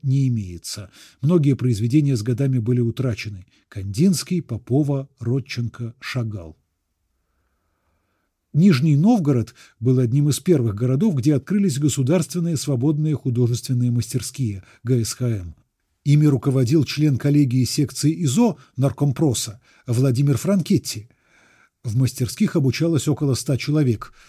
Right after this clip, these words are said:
С учениками велись не только практические занятия, им читались лекции по истории искусства, в частности, о новой живописи. В марте тысяча девятьсот двадцатого года Франкетти привез из Московского музейного бюро в Нижний Новгород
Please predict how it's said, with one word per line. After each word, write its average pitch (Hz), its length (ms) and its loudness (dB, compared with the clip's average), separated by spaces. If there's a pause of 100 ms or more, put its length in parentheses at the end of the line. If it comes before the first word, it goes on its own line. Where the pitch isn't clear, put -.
(140)
С - 100 -8
учениками 139 540 0
велись 139 320 0
не 131 80 0
только 190 320 -2
практические 160 680 -2
занятия, 131 600 -2 (280)
им 151 160 2
читались 151 460 0
лекции 151 380 0
по 143 180 0
истории 143 420 0
искусства, 131 580 -4 (240)
в - 80 -16
частности, 165 520 0
о 185 140 -2
новой 139 300 2
живописи. 110 640 -4 (800)
В 120 140 0
марте 143 360 0
тысяча 135 360 -2
девятьсот 127 400 -2
двадцатого 120 580 -2
года 165 240 2
Франкетти 131 520 -2
привез 135 360 -2
из 104 100 -4
Московского 135 600 -2
музейного 127 520 2
бюро 143 260 0
в 98 80 -2
Нижний 131 320 0
Новгород 151 520 -2